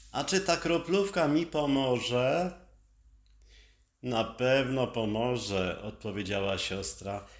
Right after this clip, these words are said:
"ale trzeba cierpliwości. Powoli wszystko się poprawi".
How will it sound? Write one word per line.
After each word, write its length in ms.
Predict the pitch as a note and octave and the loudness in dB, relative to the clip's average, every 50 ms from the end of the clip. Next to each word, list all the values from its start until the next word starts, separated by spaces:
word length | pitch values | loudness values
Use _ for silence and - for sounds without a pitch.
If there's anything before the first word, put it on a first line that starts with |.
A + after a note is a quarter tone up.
| - - - - _ _ _ - - - | -20 -20 -20 -20 _ _ _ -20 -8 -4
"ale 340 | A#2 A2+ A#2 A#2 A2+ - | -2 0 0 0 0 -2
trzeba 520 | - - - - - B2 A#2 A2+ A#2 A#2+ A#2+ | -4 -4 -2 0 0 0 0 0 0 0 -2
cierpliwości. 1400 | - - - G2 F#2 F#2+ F#2+ - B2+ D3+ E3+ F#3 F#3+ F3+ D#3+ C#3+ - - - - - - - F#2 F2+ F2+ F2+ - - - - - - _ _ _ _ _ - | 0 -2 -2 -2 -2 -2 -4 -6 -6 -4 -2 2 2 4 4 4 2 2 0 -2 -4 -6 -8 -8 -10 -10 -12 -16 -20 -20 -20 -20 -20 _ _ _ _ _ -10
Powoli 600 | D#3 D#3+ D#3 F#3 F#3 F3 E3 D3 A#2 G#2 G2 F#2 | -8 -4 0 2 4 6 6 4 4 2 0 -2
wszystko 760 | - - - - - F3+ E3 D#3 - - - - - C#3 C3 | -4 -4 -4 -4 -2 -2 -2 -2 -2 -4 -6 -6 -6 -6 -4
się 200 | A#2+ - - A2+ | -4 -4 -4 -4
poprawi". 880 | - - G#2 F#2 - - F#2 F#2 F#2 F#2 F#2 F2+ F2+ E2+ E2 E2 E2+ F2+ | -6 -6 -8 -12 -10 -6 -2 0 0 2 2 0 -2 -4 -8 -12 -14 -16